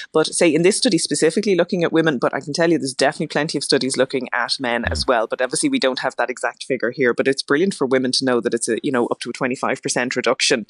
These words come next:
Speaker 1: by changing or just adding in, I suppose, one of the things that you could look at for, for Mediterranean diet.
Speaker 2: Now, the Mediterranean diet, you, you mentioned olive oil, but what are the vital constituents of that Mediterranean diet?
Speaker 1: Well, I,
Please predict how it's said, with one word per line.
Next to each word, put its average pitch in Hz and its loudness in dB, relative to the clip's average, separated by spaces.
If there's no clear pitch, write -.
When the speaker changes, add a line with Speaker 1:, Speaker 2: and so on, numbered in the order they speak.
Speaker 1:
by 139 0
changing 135 0
or 120 2
just 127 -4
adding 165 0
in, 143 2
I 127 -2
suppose, 127 0
one 135 2
of 127 0
the 120 0
things 120 -2
that 123 -2
you 135 -4
could 113 -6
look - -2
at 107 -2
for, 113 0
for 117 -6
Mediterranean 107 -4
diet. 101 -4
Speaker 2:
Now, 165 0
the 123 -4
Mediterranean 147 0
diet, 104 0
you, 123 2
you 117 0
mentioned 127 2
olive 107 2
oil, 87 2
but 135 0
what 175 2
are 175 2
the 123 0
vital 110 0
constituents 101 0
of 90 0
that 85 0
Mediterranean 80 -2
diet? 71 -8
Speaker 1:
Well, 185 6
I, 165 0